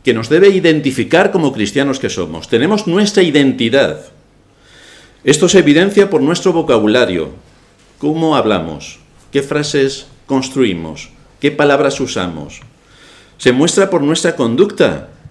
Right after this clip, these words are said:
cómo nos dirigimos en todos los ámbitos de nuestra vida, cómo damos respuesta a situaciones de insolencia. Se muestra por nuestra adoración, cómo adoramos. ¿Adoramos a Dios en espíritu y en verdad o lo adoramos según la moda del tiempo que nos ha tocado vivir?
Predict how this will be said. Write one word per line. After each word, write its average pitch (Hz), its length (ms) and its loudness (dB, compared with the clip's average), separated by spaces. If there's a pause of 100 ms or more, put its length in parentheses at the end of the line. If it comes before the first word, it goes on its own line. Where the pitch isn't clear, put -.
(140)
cómo 135 200 -2
nos 143 140 -4
dirigimos 117 480 -4
en 95 100 -4
todos 123 180 -2
los 117 140 -4
ámbitos 113 320 -6
de 104 60 -6
nuestra 95 260 -6
vida, 123 440 -6 (280)
cómo 131 160 -2
damos 139 240 0
respuesta 107 720 -4 (140)
a 110 100 -6
situaciones 120 560 -4
de 117 80 -6
insolencia. 101 720 -6 (840)
Se 123 180 2
muestra 185 500 2
por 185 300 2
nuestra 185 400 0
adoración, 156 880 0 (200)
cómo 226 380 4
adoramos. 156 880 2
¿Adoramos 127 480 -2
a 208 60 2
Dios 180 240 2
en 151 80 -2
espíritu 143 480 -2
y 127 40 4
en 117 120 0
verdad 135 360 2
o 156 60 0
lo 135 100 4
adoramos 135 400 2
según 165 340 0
la 123 120 2
moda 196 460 2
del 120 400 2
tiempo 208 400 2
que 180 80 0
nos 135 160 -4
ha 147 100 -2
tocado 143 300 2
vivir? 87 420 -4